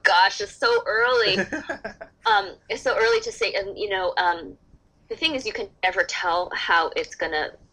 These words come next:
Speaker 1: um, play out. I can tell you that, um, who I'm, who I'm liking so far, and I'll just leave it at that, 'cause it's like, I, I, not until, like, you kinda get closer to after the merge and you can see how the jury's forming,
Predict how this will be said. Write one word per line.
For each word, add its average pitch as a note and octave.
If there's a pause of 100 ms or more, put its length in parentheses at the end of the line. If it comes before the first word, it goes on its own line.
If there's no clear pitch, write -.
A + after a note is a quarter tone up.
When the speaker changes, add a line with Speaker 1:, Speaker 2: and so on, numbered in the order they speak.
Speaker 1:
um, D#3
play E3+
out. -
I F3+
can G3
tell G#3+
you G#3
that, D#3+ (600)
um, D#3+
who A3
I'm, F3 (200)
who B3+
I'm E3
liking E3+
so G#3+
far, A3 (380)
and F3
I'll F3
just F3
leave F3
it -
at -
that, E3+
'cause A3
it's G3
like, F#3+
I, G3
I, G3+
not A3
until, C#4+
like, G3+
you F#3
kinda F#3+
get -
closer F3+
to E3+ (640)
after F#3
the F3
merge D#3+
and E3+
you D3+
can D3+
see G3
how F3
the D#3
jury's D#3 (100)
forming, G#3+